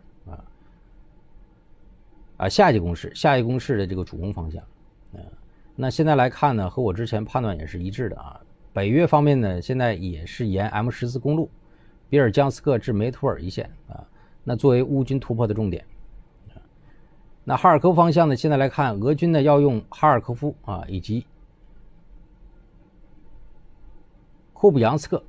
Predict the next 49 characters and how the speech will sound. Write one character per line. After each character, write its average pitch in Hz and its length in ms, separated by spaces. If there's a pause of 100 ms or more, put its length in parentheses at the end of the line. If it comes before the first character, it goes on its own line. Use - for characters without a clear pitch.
(320)
啊， 92 200
这 208 120
个 185 80
方 165 200
向 160 160
的 117 80
军 151 160
事 151 80
行 120 200
动 127 140
来 107 100
牵 196 400
制 160 140
乌 139 240
军 147 220 (760)
在 131 280
哈 - 160
尔 113 100
科 117 100
夫 123 100
托 147 180
克 139 60
马 92 180
克 120 120
方 104 200
向 104 160
这 90 80
个 87 60
总 82 140
攻 78 140 (400)
啊， - 220 (420)
所 147 160
以 - 20
未 180 100
来 156 120
哈 160 140
尔 135 120
科 139 200
夫 151 320
方 139 280
向 127 160 (680)
啊、 - 180 (220)
库 160 100
布 123 60
扬 113 180
斯 120 60
克 135 80
方 113 160
向 107 200